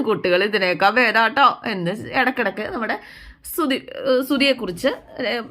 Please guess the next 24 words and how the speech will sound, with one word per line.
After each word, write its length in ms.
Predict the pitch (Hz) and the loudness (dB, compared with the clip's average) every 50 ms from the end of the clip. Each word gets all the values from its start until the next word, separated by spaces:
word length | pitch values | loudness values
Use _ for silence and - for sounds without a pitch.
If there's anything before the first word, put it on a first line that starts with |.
| - - - 262 - _ _ _ _ _ _ _ _ _ - - 262 | -16 -18 -18 -18 -18 _ _ _ _ _ _ _ _ _ -14 -14 -6
സച്ചി 320 | - - 294 262 - 311 | 0 2 2 2 2 0
പറയുന്നുണ്ട്. 720 | 294 247 202 175 180 208 185 151 135 - 359 466 - - - _ _ - - - - - - - - - - | 2 2 2 2 2 -2 -2 -2 -2 -2 -2 -4 -6 -14 -20 _ _ -20 -20 -20 -20 -20 -20 -20 -20 -6 -6
പിന്നെ 260 | 269 233 214 202 208 - | -4 -2 -2 -4 -2 0
കറക്റ്റ് 400 | 285 285 302 320 320 320 - 269 | 0 2 2 2 0 -2 -6 -6
സമയത്ത് 380 | 240 254 190 175 170 170 170 175 | -4 -4 -4 -2 -2 -2 -2 -2
ഭക്ഷണം 520 | 170 247 285 - - - 381 330 302 247 | -2 -2 -4 -4 -4 -4 0 0 2 2
കഴിച്ചോളും. 400 | 208 180 165 165 180 175 170 160 165 | 0 0 0 0 -2 0 -2 -2 -6
ജോലി 360 | 170 180 180 170 165 190 214 | -4 -2 -2 -2 -2 -4 -4
ചെയ്യുന്നവർക്ക് 460 | 214 233 226 226 233 233 233 247 240 | -4 -4 -4 -4 -4 -4 -6 -6 -8
ഇത്രയും 400 | 202 - - 190 214 262 294 302 | -8 -8 -8 -6 -2 0 0 0
കറക്റ്റ് 280 | 302 302 302 302 - 285 | 2 0 -2 -2 -4 -6
സമയത്തിന് 400 | 277 302 277 262 262 254 262 262 | -4 -2 -2 -2 -2 -2 -2 -2
കഴിക്കാൻ 360 | 247 247 226 202 165 220 214 | -2 -2 -4 -2 -4 -2 -2
പറ്റില്ലല്ലോ. 640 | 214 190 170 202 190 165 160 170 185 185 190 - - _ _ - _ _ - | -2 -4 -6 -6 -2 -2 0 0 0 -2 -4 -8 -16 _ _ -20 _ _ -4
രേവതി, 540 | 190 185 175 175 196 202 247 294 302 - - _ | -2 -2 0 -2 -4 -4 -6 -6 -6 -8 -10 _
നീ 220 | 247 233 226 220 226 | -4 -4 -2 -2 -2
ഉണ്ടാക്കുന്ന 420 | 226 226 233 233 233 247 240 254 | -2 0 0 0 0 0 -4 -4
ഭക്ഷണം 280 | 254 285 - 302 277 269 | -4 -4 -4 -2 -2 -2
അവൻ 120 | 262 269 | 0 -2
മാത്രമല്ല, 600 | 277 277 294 294 285 330 330 302 262 262 269 - - | -2 -2 -2 -4 -2 -2 -2 0 0 -2 -2 -4 -4
ദേ 160 | 196 190 208 | -6 -6 -6
കൂട്ടുകാരനും 680 | 226 - 208 185 165 185 185 190 170 156 180 214 294 | -6 -4 -6 -4 -2 0 0 0 0 0 -2 -4 -2
കഴിക്കുന്നുണ്ട് 460 | - - 254 - 294 311 339 285 254 262 | -2 -2 -2 -2 -2 -2 -2 -2 0 0
കേട്ടോ. 480 | 254 226 233 269 294 277 214 165 - | -2 0 -2 -2 -2 -2 -4 -4 -6